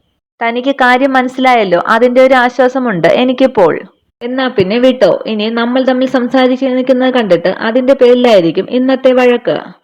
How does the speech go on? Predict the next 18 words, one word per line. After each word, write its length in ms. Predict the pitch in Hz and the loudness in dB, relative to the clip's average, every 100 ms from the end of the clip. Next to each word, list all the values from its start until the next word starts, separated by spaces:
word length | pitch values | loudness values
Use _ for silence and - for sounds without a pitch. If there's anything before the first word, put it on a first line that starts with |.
| _ _ _ _ | _ _ _ _
പൊയ്ക്കോ" 340 | 247 247 262 262 | -4 -2 0 0
എന്ന് 180 | 254 262 | 0 0
പറയുകയാണ് 760 | 254 247 254 254 220 170 208 226 | 2 2 2 2 0 0 -4 -2
ദിയയോട്. 600 | 262 262 247 185 131 - _ _ _ _ _ 247 | 2 4 4 2 0 -2 _ _ _ _ _ -6
കൂട്ടിൽ 340 | 254 262 277 | -2 0 2
കയറിയിരുന്ന 540 | 269 262 269 262 254 | 4 4 2 0 -4
ശേഷം 480 | 262 226 185 185 233 | -2 -2 -2 -4 -2
ദിയ 200 | 233 262 262 | 0 2 2
പറയുകയാണ്, 640 | 254 254 262 254 190 165 - | 2 2 2 0 0 -4 -6
"അതെ, 360 | 220 226 185 | 0 2 0
കഴിയുന്ന 480 | 196 233 226 254 262 | -2 -2 0 0 -2
സമയത്തൊക്കെ 680 | 277 247 254 254 196 165 190 214 | -2 -2 -2 -2 -2 0 -2 0
ആ 120 | 247 | 0
പരിസരത്ത് 540 | 247 240 254 269 262 | 2 0 0 0 2
കൂടി 240 | 254 180 190 | 2 2 0
പോകണം 520 | 254 262 240 175 196 | 2 2 0 -4 0
കേട്ടോ. 480 | 254 262 180 170 165 _ _ - | 0 2 0 -2 -6 _ _ -10
വീട്ടിലൊരു 480 | 247 254 269 214 190 | -8 -2 2 2 2